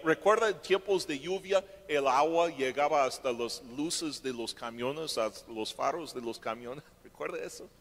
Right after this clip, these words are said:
Los dinosaurios aquí. <laughs> Que, que recordamos esos días. Pero yo vendría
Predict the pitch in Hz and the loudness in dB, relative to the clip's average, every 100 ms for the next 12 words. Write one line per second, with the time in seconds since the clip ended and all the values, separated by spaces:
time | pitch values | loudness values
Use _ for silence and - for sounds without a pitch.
0 | - - - 117 107 - 123 123 113 139 | -20 -20 -8 -6 -6 -6 -6 -4 -4 -2
1 | 139 139 147 143 - - - 104 101 131 | -2 -2 -4 -6 -10 -14 -16 -12 -6 -2
2 | 120 - - - - - - - - - | -4 -6 -20 -20 -20 -20 -8 -6 -6 -4
3 | - - - - - - - - - - | -2 -2 -4 -8 -10 -14 -20 -20 -20 -20
4 | - - - - 151 143 - 143 135 143 | -20 -20 -14 -6 0 2 0 -4 -2 -2
5 | 143 131 139 139 143 127 139 - - - | -4 -8 -10 -10 -14 -16 -16 -18 -20 -20
6 | - - - _ _ _ _ _ _ _ | -20 -20 -20 _ _ _ _ _ _ _
7 | _ - - - - _ - 175 190 226 | _ -20 -20 -20 -20 _ 0 6 10 10
8 | 226 214 220 226 202 | 10 8 8 10 10